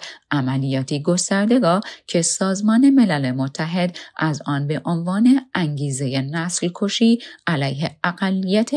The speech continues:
عمدتاً مسلمان توصیف می‌نمود، آغاز کردند. گروهی از مقام‌های میانمار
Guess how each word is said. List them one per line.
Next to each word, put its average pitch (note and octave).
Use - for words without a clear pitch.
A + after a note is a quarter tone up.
عمدتاً C#3
مسلمان E3+
توصیف -
می‌نمود، F#3+
آغاز C3
کردند. -
گروهی C#3+
از C#3
مقام‌های E3+
میانمار E3+